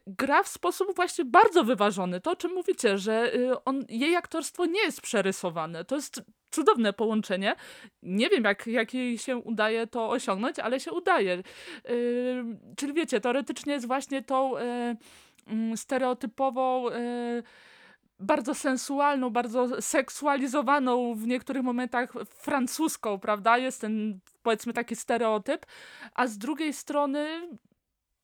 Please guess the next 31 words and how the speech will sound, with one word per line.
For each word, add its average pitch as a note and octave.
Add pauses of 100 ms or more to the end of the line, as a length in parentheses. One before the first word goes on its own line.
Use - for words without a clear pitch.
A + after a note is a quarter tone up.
(140)
często G4
się G#3+
temu G3+
postrzeganiu, G#3+
e, G#3
wymyka A3 (280)
i B3+
to G4 (140)
bardzo G4+
dobrze D4+
działa G#3
w -
tym G#3+
filmie, A3
bo C4
rzeczywiście C#4+
jej C4+
bohaterką D#4+
targają C#4+
bardzo A3
silne F#3+
emocje, F3+
prawda? G3
Umówmy A#3
się, G#3+
ta A#3
historia B3+
jednak B3+ (100)
odsłania D4+
się C4+
pomału, C4+